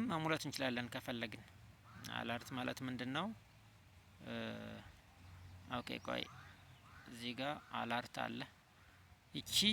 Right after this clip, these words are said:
የደወል ምልክት አለች አይደል? እቺን ነካ ሳረግ ሪማምበር ምትል ከታች መጣች። ሪማይንደር የምትለው ከታች አለች አይደል? ይሄኛው። ስለዚህ እሷን ክሊክ በማድረግ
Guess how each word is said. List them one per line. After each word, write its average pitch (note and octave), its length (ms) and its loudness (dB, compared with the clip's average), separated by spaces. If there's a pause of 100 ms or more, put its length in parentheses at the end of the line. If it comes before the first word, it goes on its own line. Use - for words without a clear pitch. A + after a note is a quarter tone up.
የደወል D#3+ 460 12
ምልክት D3+ 320 4
አለች B2+ 280 6
አይደል? D3 240 6 (960)
እቺን - 300 2
ነካ D3+ 220 8
ሳረግ D#3 320 8
ሪማምበር D3+ 500 8
ምትል C#3 300 2 (220)
ከታች C3+ 380 4
መጣች። A#2+ 340 -4 (1300)
ሪማይንደር E3 500 12
የምትለው D3 400 6
ከታች C#3 340 2
አለች B2 240 4
አይደል? C3 200 4
ይሄኛው። C#3+ 360 4 (400)
ስለዚህ D3+ 360 8
እሷን F#3 280 8
ክሊክ E3+ 320 4
በማድረግ D#3 460 10